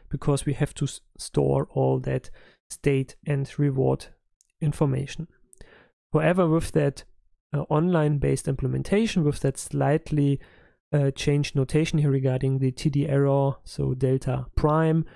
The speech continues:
and this implementation regarding the, um, truncated, uh, n s-, uh, n-step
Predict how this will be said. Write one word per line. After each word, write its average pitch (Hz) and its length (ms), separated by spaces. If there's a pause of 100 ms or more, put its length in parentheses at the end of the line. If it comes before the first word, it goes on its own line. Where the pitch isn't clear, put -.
(280)
and 143 260
this - 320 (200)
implementation 139 720
regarding 131 540
the, 127 280 (480)
um, 127 400 (720)
truncated, 147 760 (520)
uh, 139 140
n 147 100
s-, - 180
uh, 139 320
n-step 156 520